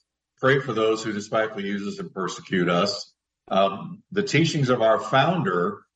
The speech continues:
were never violent, never. They were not violent. So when you see Christians in church history doing things like the Crusades or the Inquisition, they have departed from the teachings of our founder.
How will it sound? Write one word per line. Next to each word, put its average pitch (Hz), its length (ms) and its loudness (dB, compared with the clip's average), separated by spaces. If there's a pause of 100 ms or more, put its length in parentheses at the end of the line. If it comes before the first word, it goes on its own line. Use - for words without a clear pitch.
(280)
were 110 200 -2
never 139 680 0
violent, 107 640 0 (100)
never. 117 500 -2 (300)
They 107 200 0
were 113 180 0
not 90 400 -6
violent. 135 420 0 (680)
So 123 480 -2
when 143 200 0
you 180 160 0
see 131 640 -2 (300)
Christians 120 560 -4
in 104 120 -4
church 135 360 0 (100)
history 104 720 -2 (400)
doing 147 380 0
things 117 260 -4
like 123 260 2
the 135 60 -10
Crusades 113 600 -2
or 107 40 -2
the 101 140 -2
Inquisition, 104 800 -4 (560)
they 139 160 2
have 190 240 2
departed 135 640 0
from 120 160 -2
the 110 80 -6
teachings 131 440 -2
of 110 80 -2
our 104 160 0
founder. 151 500 -2